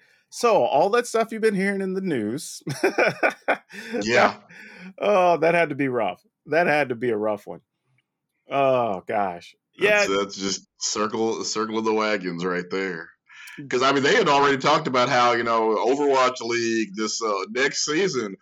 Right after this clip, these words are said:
Speaker 2: was supposed to use Overwatch two. So we've gone
Speaker 1: Mm.
Speaker 2: from that to,
Speaker 1: Mm.
Speaker 2: oh, it ain't even coming out. And because of the, the, apparently the, the Overwatch two, whenever it comes out,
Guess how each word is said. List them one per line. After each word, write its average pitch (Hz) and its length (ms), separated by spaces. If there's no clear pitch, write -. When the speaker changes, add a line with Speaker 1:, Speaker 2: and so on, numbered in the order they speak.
Speaker 2:
was 117 180
supposed 127 420
to 117 60
use 117 280
Overwatch 107 640
two. 92 260
So - 180
we've 127 180
gone 135 320
Speaker 1:
Mm. 113 60
Speaker 2:
from 113 180
that 139 480
to, 131 100
Speaker 1:
Mm. 110 360
Speaker 2:
oh, 117 280
it 113 100
ain't 123 140
even 107 180
coming 107 280
out. 104 260
And 110 180
because 135 400
of 123 140
the, 123 140
the, 113 100
apparently 143 400
the, 117 140
the 107 100
Overwatch 120 600
two, 117 200
whenever 117 400
it 110 80
comes 101 280
out, 92 320